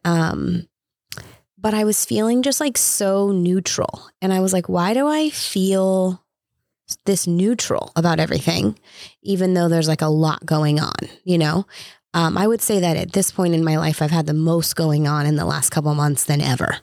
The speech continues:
really. And then you texted me and said, uh, "Oh, next podcast topic's gonna be neutrality."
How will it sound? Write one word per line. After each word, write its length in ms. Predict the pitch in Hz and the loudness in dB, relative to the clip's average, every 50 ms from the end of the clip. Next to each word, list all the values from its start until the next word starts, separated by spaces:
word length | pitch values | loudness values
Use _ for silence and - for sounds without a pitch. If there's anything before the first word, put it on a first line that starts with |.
| _ - | _ -2
really. 420 | 165 160 156 143 - - 160 - - - - - - - - - - - _ _ _ | 0 0 2 0 0 -2 -6 -10 -12 -18 -20 -20 -18 -18 -18 -18 -18 -20 _ _ _
And 840 | 185 185 185 180 175 175 170 170 165 165 165 165 170 - - - - - _ _ _ _ _ _ _ _ _ | -2 0 0 2 2 2 2 2 2 2 2 2 0 0 -2 -4 -8 -10 _ _ _ _ _ _ _ _ _
then 260 | 190 196 208 208 214 | -4 -2 0 0 2
you 140 | 208 196 190 | 2 0 0
texted 640 | 196 - - 208 233 254 240 - - - - 214 196 | -2 -4 -2 -2 -2 0 0 -2 -2 -2 -2 -2 0
me 200 | 196 202 196 190 | 0 2 2 2
and 180 | 185 185 190 175 | 2 2 2 0
said, 460 | - - 190 180 175 175 175 180 175 - - - - - - _ _ _ - | 0 0 2 2 2 0 0 -4 -6 -10 -16 -20 -20 -20 -20 _ _ _ -2
uh, 160 | 196 196 196 - - | 0 0 0 0 0
"Oh, 260 | 247 262 254 240 226 | 0 0 2 0 0
next 400 | 214 220 220 214 208 - - - | 0 0 0 -2 -2 -4 -6 -4
podcast 640 | - 202 196 190 190 - - - 185 180 165 - - | -2 0 0 0 0 -2 -2 0 0 2 2 0 0
topic's 420 | - - 170 165 - 175 - - - | 0 0 0 0 0 0 -2 -2 -2
gonna 200 | - 180 170 170 | -2 0 0 0
be 220 | 160 170 170 165 | 0 0 2 2
neutrality." 800 | 165 160 156 - - 165 156 160 175 202 220 254 269 285 302 302 | 2 2 0 0 -2 0 0 0 0 0 2 2 2 0 0 -2